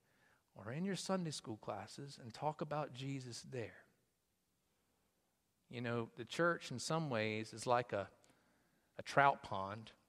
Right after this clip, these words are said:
if you know what fishing's like. You ever been to a stock pond before?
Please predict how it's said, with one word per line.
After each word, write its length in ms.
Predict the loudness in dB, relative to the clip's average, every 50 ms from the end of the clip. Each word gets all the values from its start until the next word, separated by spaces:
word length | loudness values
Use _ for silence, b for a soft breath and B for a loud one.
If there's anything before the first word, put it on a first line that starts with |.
| _ _ _ _ _ _ _ _ _ _ _ _
if 100 | -8 -4
you 60 | 0
know 100 | 0 2
what 140 | 2 2 0 -2 0
fishing's 460 | 0 0 0 0 -4 -6 -8 -10 -8
like. 280 | -6 -6 -6 -6 -8 -10 -12 _ _ _ _ b b b b
You 60 | 0
ever 100 | 2 4
been 240 | 8 8 8 10 10
to 80 | 10 8
a 60 | 8
stock 420 | 8 10 10 10 10 10 6 2
pond 320 | 4 6 6 6 6 4 0
before? 480 | -2 -4 -2 0 2 2 2 2 0